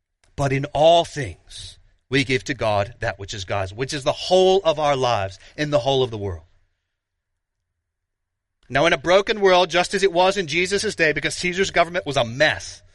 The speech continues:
no government is perfect. All of them are broken to greater or lesser degrees. Therefore, beloved, listen closely. When it comes to this election,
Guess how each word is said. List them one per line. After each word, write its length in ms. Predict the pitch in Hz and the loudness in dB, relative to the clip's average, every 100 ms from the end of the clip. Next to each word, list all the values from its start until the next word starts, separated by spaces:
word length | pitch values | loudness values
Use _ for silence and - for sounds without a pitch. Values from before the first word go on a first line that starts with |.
| _ _ _ _ _ _ _ _ _ _ _ | _ _ _ _ _ _ _ _ _ _ _
no 360 | 110 151 190 208 | -2 4 4 4
government 400 | 175 170 170 185 | 4 2 2 -4
is 120 | - | -4
perfect. 560 | - 175 101 92 - - _ _ _ _ _ _ _ - | -2 -2 -2 -10 -18 -20 _ _ _ _ _ _ _ 0
All 200 | 147 170 | 2 2
of 80 | 165 | 0
them 180 | 180 | 0
are 80 | 190 | 0
broken 420 | 127 156 160 196 185 | 0 2 2 2 0
to 120 | 175 | -2
greater 360 | 139 156 165 | 2 0 0
or 160 | 190 156 | -2 -2
lesser 400 | 143 151 - 170 | 2 0 0 -6
degrees. 760 | 151 143 156 120 87 - - - _ _ _ _ - | -6 -2 0 0 -4 -12 -20 -20 _ _ _ _ -8
Therefore, 640 | 110 156 165 - 175 160 123 | 0 2 2 -2 0 0 0
beloved, 340 | 120 120 104 | 0 0 0
listen 280 | 139 147 156 | -2 -2 -2
closely. 420 | 170 151 - 95 - - | 0 0 -2 -10 -16 -10
When 140 | 117 | -4
it 140 | 143 - | -4 -2
comes 320 | 170 175 170 | -2 -2 -4
to 100 | 190 | -4
this 220 | 165 160 | -2 -2
election, 560 | 170 185 185 - 127 | 0 0 -2 -8 -10